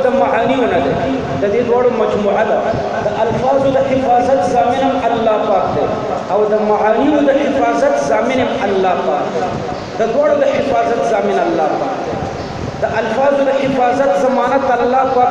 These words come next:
په دې آیات کریمه کې ذکر کړی دی. «انا نحن نزلنا الذکر وانا له لحافظون.» قرآن ما نازل کړی دی او د دې حفاظت به زه کوم. او د معناګانو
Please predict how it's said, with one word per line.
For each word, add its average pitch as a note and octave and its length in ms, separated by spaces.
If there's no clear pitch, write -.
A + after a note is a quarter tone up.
په A#3 120
دې B3 80
آیات A#3 200
کریمه G#3 360
کې G#3 180
ذکر F#3+ 200
کړی F3+ 280
دی. - 100
«انا A3+ 300
نحن A3+ 260
نزلنا A3 560
الذکر B3 420
وانا G#3+ 540
له F#3 120
لحافظون.» F3+ 680
قرآن A#3+ 380
ما C4 120
نازل B3+ 340
کړی G#3+ 280
دی D#3+ 100
او F#3+ 60
د - 20
دې B3 160
حفاظت A3 500
به A3 140
زه B3+ 160
کوم. G#3+ 160
او G3+ 60
د - 20
معناګانو A#3+ 580